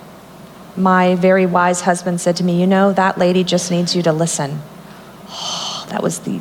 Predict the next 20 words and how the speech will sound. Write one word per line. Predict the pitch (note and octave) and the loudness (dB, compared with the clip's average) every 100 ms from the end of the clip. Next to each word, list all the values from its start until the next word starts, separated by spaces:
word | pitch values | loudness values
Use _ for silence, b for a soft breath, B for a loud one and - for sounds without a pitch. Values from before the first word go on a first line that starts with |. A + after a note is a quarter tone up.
| - | -10
hardest | - - F3+ E3 E3 - | -16 -6 -4 -2 -2 -2
thing | - E3 D#3+ | -2 -2 -2
he | D#3+ | -2
could | D#3+ | -4
possibly | - D#3 D#3+ E3 | -2 -4 -2 -2
have | D#3 D3+ | -2 -2
told | D#3 D3+ D3+ | -2 -2 -2
me. | D3+ D3+ - B B B B - - - - - | -4 -4 -8 B B B B -20 -20 -20 -8 0
Go | G3 | 2
climb | D#4+ D#4+ | 2 2
a | D4+ | 2
mountain | D4 C4 G#3 | 2 2 2
would | G3+ | 4
have | F#3+ | 2
been | F#3+ | 2
easier | F#3+ F#3+ F#3 | 0 2 0
for | F3+ F#3+ | 2 2
me, | A3 F3 F3 | 4 4 2
but | F3+ E3+ - B B B B B | 2 0 -4 B B B B B
okay. | F3 F3+ F3+ D#3+ | -2 0 0 -2